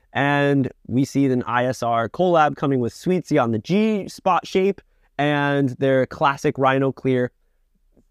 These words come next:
their Tetra, I think it was a Tetra pattern design with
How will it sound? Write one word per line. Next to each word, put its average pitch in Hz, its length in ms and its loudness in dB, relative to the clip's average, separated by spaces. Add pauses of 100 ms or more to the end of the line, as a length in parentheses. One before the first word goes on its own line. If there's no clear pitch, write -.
their 135 260 4
Tetra, - 480 -4
I 170 100 -2
think 185 160 -2
it - 20 2
was 147 100 0
a 139 60 2
Tetra 160 960 0
pattern 147 340 2
design 143 560 0 (500)
with 147 260 2